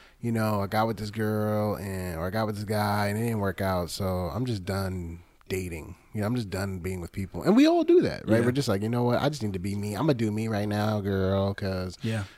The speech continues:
Speaker 1: I ain't trying to get with nobody." Uh, <clears throat> same thing for dudes, right? And so there is that period, and I can under-, there's grace for that. I understand that. But logically, we know that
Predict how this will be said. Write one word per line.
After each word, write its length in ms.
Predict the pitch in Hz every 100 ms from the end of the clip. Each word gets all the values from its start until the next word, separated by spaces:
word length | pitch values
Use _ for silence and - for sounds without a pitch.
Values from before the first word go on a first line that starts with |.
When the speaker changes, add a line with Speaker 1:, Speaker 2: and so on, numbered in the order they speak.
| -
Speaker 1:
I 180 | - 113
ain't 80 | 107
trying 140 | 107
to 60 | 101
get 80 | 101
with 80 |
nobody." 280 | 95 87 65 - - - - -
Uh, 760 | - 131 120 120 117 - 127 95
<clears throat> 20 |
same 240 | - 123
thing 100 | 110 101
for 160 | 98
dudes, 380 | 92 90 - - -
right? 260 | 110 113 - -
And 160 | 123 127
so 340 | - 139 131
there 220 | 120 170
is 120 | 185
that 180 | 170 143
period, 360 | - 123 120 127
and 120 | 147
I 60 | 190
can 180 | 175
under-, 160 | 127 117
there's 220 | 113 175
grace 240 | 117 113 107
for 120 | 104
that. 140 | 104
I 120 | 104
understand 520 | 120 113 - 101 98 98
that. 160 | 101
But 260 | 143 143 -
logically, 800 | 117 127 135 120 110 - 80 78
we 220 | 104 139
know 380 | 120 107 101 95
that 320 | 92 85 -